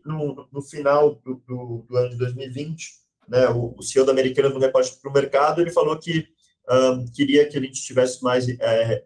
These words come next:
relacionamento com startup, que, de fato, fazia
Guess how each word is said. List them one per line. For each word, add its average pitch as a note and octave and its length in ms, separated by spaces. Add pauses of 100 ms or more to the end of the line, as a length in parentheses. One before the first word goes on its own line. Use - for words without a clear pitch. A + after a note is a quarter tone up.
relacionamento A2+ 600
com B2+ 80
startup, D3+ 720
que, A#2+ 280 (380)
de A#2 120
fato, A#2+ 460
fazia A#2 600